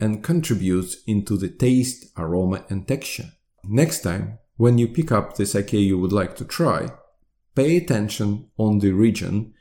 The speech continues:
it comes from and see what water is it famous for.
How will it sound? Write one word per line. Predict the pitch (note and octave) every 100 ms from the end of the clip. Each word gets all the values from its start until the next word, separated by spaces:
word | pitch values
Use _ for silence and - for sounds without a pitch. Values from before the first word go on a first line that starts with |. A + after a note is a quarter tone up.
| _ -
it | -
comes | - F2 F#2
from | - F#2+ F2 -
and | A#2+
see | B2 F#3+ F3
what | D3+ D3 E3+
water | D3 C#3+ C#3+ C3+ B2 B2 -
is | A2 G#2+ G#2
it | G2 -
famous | - G2 F2+ E2 -
for. | - -